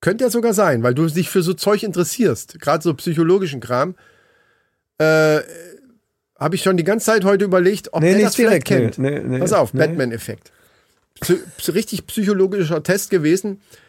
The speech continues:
Speaker 1: mit, äh, was war's, Viertklässlern. Also,
Speaker 2: Okay.
Speaker 1: die haben drei Gruppen gebildet von Viertklässlern. Wie alt sind die da so? Vierte Klasse? Keine Ahnung. Also noch sehr junge Kinder auf jeden Fall.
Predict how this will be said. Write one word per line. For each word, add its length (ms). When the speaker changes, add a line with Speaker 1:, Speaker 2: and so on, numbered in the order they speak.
Speaker 1:
mit, 320
äh, 540
was 180
war's, 200
Viertklässlern. 800
Also, 400
Speaker 2:
Okay. 240
Speaker 1:
die 60
haben 160
drei 260
Gruppen 400
gebildet 580
von 240
Viertklässlern. 800
Wie 120
alt 160
sind 180
die 60
da 140
so? 320
Vierte 340
Klasse? 320
Keine 280
Ahnung. 260
Also 240
noch 200
sehr 180
junge 280
Kinder 280
auf 160
jeden 200
Fall. 220